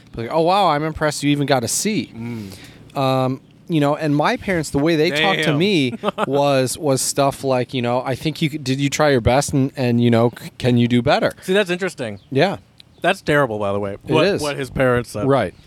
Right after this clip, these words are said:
Speaker 2: My parents were, um, I, I think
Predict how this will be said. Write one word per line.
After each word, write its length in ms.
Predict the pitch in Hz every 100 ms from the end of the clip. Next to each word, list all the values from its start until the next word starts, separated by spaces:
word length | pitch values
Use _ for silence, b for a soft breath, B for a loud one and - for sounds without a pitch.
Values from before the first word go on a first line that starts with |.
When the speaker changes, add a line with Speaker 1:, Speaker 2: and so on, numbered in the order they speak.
| 143
Speaker 2:
My 140 | 170
parents 360 | 214 220 214 -
were, 320 | 175 165 156 139
um, 640 | 139 131 123 113 107 104 - _ _ _ _ _ _ _ _ -
I, 320 | 139 139 156
I 40 |
think 280 | 170 180 160